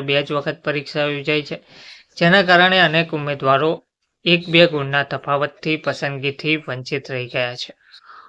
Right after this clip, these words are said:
ઉપરાંત હવે તેમની વય પણ ચાલીસ નજીક છે. આવા સંજોગોમાં તેઓ આગળની પરીક્ષા આપી શકે તેમ નથી,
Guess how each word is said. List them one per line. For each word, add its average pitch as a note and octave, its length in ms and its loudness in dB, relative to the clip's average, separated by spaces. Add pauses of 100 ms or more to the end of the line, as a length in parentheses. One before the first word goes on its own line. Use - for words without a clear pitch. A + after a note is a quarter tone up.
(180)
ઉપરાંત G3 380 4
હવે G3 300 8
તેમની E3+ 440 2
વય D#3 260 4
પણ E3+ 340 4
ચાલીસ D#3 540 0
નજીક D3+ 340 -4
છે. - 320 -8 (720)
આવા D#3+ 240 6
સંજોગોમાં F3 760 2
તેઓ D#3+ 280 4
આગળની D#3 480 2
પરીક્ષા D3+ 440 0
આપી D#3+ 240 2
શકે D#3 340 -2
તેમ D3 240 -2
નથી, D#3 420 -4